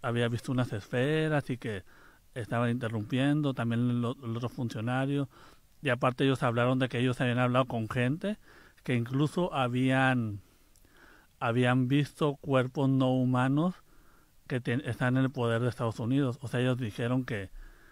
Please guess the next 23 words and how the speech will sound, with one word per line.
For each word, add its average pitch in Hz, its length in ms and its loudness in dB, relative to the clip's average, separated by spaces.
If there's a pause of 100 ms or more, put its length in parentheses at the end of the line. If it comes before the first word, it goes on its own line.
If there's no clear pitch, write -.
conocieron 123 480 0
gente 127 280 0
que 127 120 -2
les 117 140 0
dijeron, 139 400 0
o 123 40 0
sea, 107 280 -4 (340)
bajo 123 180 0
juramento 117 640 0
dieron 127 200 2
estos 123 240 -2
testimonios, 135 680 -2 (400)
fue 131 200 -2
más 127 220 2
testimonial. 131 800 0 (840)
Y 139 140 2
en 123 160 2
cambio 143 400 4
en 147 100 4
el 135 180 4
de, 110 500 -2
el 120 180 -2
de, 113 100 -2